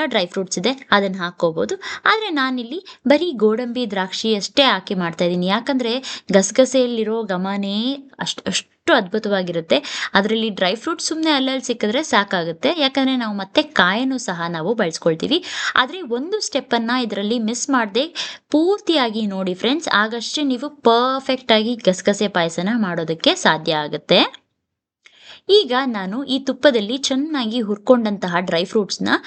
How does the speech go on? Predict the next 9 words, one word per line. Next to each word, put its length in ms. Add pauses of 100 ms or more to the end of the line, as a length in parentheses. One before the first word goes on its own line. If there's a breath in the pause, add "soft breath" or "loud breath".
(280 loud breath)
ಸೆಪರೇಟ್ 540
ಒಂದು 360
ಪ್ಲೇಟಲ್ಲಿ 540
ತೆಗೆದಿಟ್ಕೊಂಡಿದ್ದೀನಿ. 1080 (460 loud breath)
ಅದೇ 300
ತುಪ್ಪಕ್ಕೆ 600 (400 loud breath)
ನಾವು 480
ಗಸಗಸೆಯ 600
ಮಿಶ್ರಣ 420